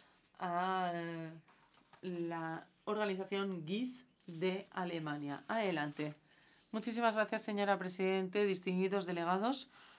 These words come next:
Gracias por, eh, haberme invitado a formar parte de este grupo de expertos y por haberme invitado a hablar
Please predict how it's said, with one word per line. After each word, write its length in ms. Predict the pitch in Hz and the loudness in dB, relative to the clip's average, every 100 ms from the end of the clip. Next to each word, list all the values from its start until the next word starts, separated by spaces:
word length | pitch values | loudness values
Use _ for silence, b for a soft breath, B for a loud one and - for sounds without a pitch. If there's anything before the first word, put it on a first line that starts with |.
| B B B | B B B
Gracias 580 | - 226 233 202 185 - | 4 4 6 4 4 0
por, 260 | - 180 175 | -2 0 2
eh, 280 | 175 175 170 | 4 6 6
haberme 600 | 165 175 170 180 180 180 | 4 2 2 2 4 4
invitado 500 | 190 175 175 185 196 | 2 2 2 2 2
a 40 | |
formar 280 | 185 180 175 | 0 2 2
parte 220 | 180 175 | 2 2
de 60 | 190 | 0
este 220 | 185 180 | 0 -4
grupo 280 | 175 185 196 | -2 0 0
de 120 | 180 | 0
expertos 600 | 170 - 196 190 208 196 | -2 0 0 2 -2 -2
y 320 | - 208 214 208 | 0 2 2 2
por 200 | 208 202 | 2 4
haberme 520 | 196 185 180 196 196 | 4 4 0 -2 -2
invitado 840 | 196 202 196 196 190 185 185 196 - | 0 0 2 0 2 2 2 0 2
a 340 | 185 180 175 170 | 4 4 4 0
hablar 400 | 165 170 175 | 4 4 4